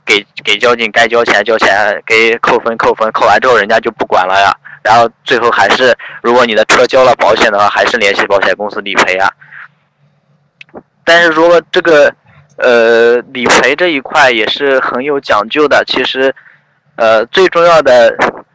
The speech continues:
呃，我感觉还是要大量的查阅资料吧。首先就是如果说你不知道遇到这种问题，你是第一次遇到，不知道怎么办，啊，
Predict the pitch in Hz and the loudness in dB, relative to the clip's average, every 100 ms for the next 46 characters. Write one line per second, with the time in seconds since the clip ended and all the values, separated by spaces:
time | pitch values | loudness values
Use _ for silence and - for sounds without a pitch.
0 | _ - 113 117 120 131 123 113 120 123 | _ -4 0 2 2 2 0 0 0 0
1 | 123 143 131 - 131 131 139 123 123 - | 2 2 2 2 2 2 4 2 0 0
2 | 113 139 135 120 139 151 117 98 110 113 | 0 2 -2 0 0 2 2 2 0 -2
3 | 110 143 151 156 143 127 143 135 135 123 | -4 -4 -2 -2 -2 0 0 0 -2 -4
4 | 110 156 160 147 139 156 160 147 156 143 | -2 2 4 4 2 0 0 2 2 0
5 | 147 139 110 131 160 160 160 139 120 147 | -2 -4 -8 -8 -8 -4 -2 0 2 0
6 | 143 113 107 151 135 - _ _ - - | 0 -2 -2 0 0 -2 _ _ -20 -20
7 | _ _ _ _ _ 120 113 117 | _ _ _ _ _ -2 -2 -2